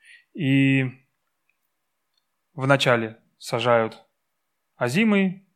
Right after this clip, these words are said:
яровые, потом только мы получаем какой-то, а,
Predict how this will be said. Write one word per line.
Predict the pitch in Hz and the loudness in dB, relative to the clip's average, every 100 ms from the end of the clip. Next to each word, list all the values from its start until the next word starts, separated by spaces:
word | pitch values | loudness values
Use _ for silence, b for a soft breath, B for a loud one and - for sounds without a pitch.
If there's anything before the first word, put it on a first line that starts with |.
| _ _ - | _ _ -10
яровые, | 113 127 180 196 170 - _ _ | -2 2 2 0 -2 -8 _ _
потом | - 107 - 151 165 | -10 -10 -6 -4 -4
только | 143 123 | -6 -8
мы | 120 131 | -8 -8
получаем | 127 113 - 131 123 123 _ b b | -10 -10 -8 -6 -8 -12 _ b b
какой-то, | - - 123 120 117 113 _ _ _ _ | -20 -10 -8 -6 -8 -10 _ _ _ _
а, | 123 117 117 113 113 110 110 | -6 -4 -4 -2 -4 -6 -12